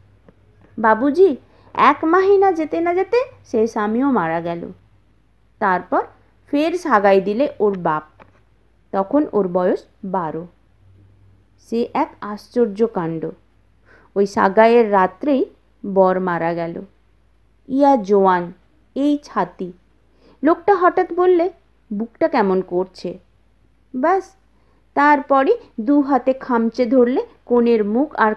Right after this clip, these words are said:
কাঁধ। বার কয়েক গোঁ গোঁ শব্দ করে ঢলে পড়ে গেল। এরপর লছমনিয়াকে কেউ সাগাই করতে সাহস করলে না,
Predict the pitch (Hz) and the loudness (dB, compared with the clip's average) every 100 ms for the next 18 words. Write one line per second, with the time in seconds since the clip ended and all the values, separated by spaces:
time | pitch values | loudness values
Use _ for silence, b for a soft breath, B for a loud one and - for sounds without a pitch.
0 | - 180 170 175 - _ _ _ _ _ | -4 -6 -6 -8 -16 _ _ _ _ _
1 | _ _ _ _ 220 240 233 277 339 427 | _ _ _ _ 2 4 4 2 0 -2
2 | B B 220 269 302 269 285 269 269 214 | B B -2 4 6 6 4 2 2 -2
3 | 185 262 285 285 381 - _ 208 214 208 | 0 -2 0 -2 -4 -12 _ -14 -6 -2
4 | 233 453 214 175 170 170 175 175 - _ | -2 -2 -2 0 -2 -4 -6 -10 -14 _
5 | _ _ _ _ _ _ _ _ _ 226 | _ _ _ _ _ _ _ _ _ -2
6 | 233 233 240 349 b b 262 254 254 302 | -2 2 0 0 b b 4 4 4 -2
7 | 330 359 339 320 311 294 311 320 277 190 | 0 0 -2 -4 -4 0 0 2 -2 0
8 | 208 208 226 - 427 - _ _ 202 208 | 0 0 -2 0 -8 -8 _ _ -2 -2
9 | 202 - 180 175 180 180 190 - | -4 -6 -6 -6 -10 -10 -14 -18